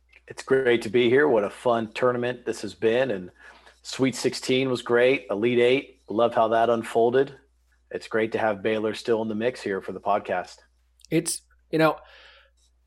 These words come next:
Speaker 2: we thought this would be a wild one. And I will admit, uh, I got convinced into buying into Illinois, and I'm not sure why. When deep down,
Speaker 1: <laughs>
Speaker 2: We've known all along from the beginning of the season it was Gonzaga and Baylor and everybody else, and here we sit,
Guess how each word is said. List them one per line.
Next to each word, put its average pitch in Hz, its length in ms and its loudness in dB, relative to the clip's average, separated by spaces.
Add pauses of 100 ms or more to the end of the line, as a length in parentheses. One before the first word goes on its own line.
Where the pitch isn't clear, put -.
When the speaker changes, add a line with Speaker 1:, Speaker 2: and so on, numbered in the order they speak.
(140)
Speaker 2:
we 131 140 -2
thought 151 340 2
this 151 100 -2
would - 80 -14
be 147 120 0
a 143 60 2
wild 120 300 -2
one. 104 220 -16 (840)
And 123 560 -8 (440)
I 135 160 2
will 151 120 4
admit, 127 480 -2 (600)
uh, 123 260 -6
I 127 140 -6
got 131 280 -4
convinced 139 460 -4
into 143 140 -2
buying 123 320 -4
into 127 160 -8
Illinois, 117 420 -8
and 117 80 -10
I'm 110 80 -12
not 127 220 -8
sure 131 200 -4
why. 98 460 -12
When 123 220 -6
deep 151 260 0
down, 123 460 -4 (680)
Speaker 1:
<laughs> - 400 -12
Speaker 2:
We've 131 220 0
known 151 260 2
all 147 220 2
along 127 400 -6
from 113 100 -10
the 110 60 -12
beginning 139 340 -2
of 135 60 -2
the 120 80 -8
season 113 420 -6
it 113 80 -10
was 101 140 -14
Gonzaga 120 460 -6
and 131 120 -2
Baylor 117 280 -4
and 107 100 -10
everybody 120 340 -4
else, 101 340 -10
and 98 140 -12
here 147 180 0
we 175 100 6
sit, - 380 -4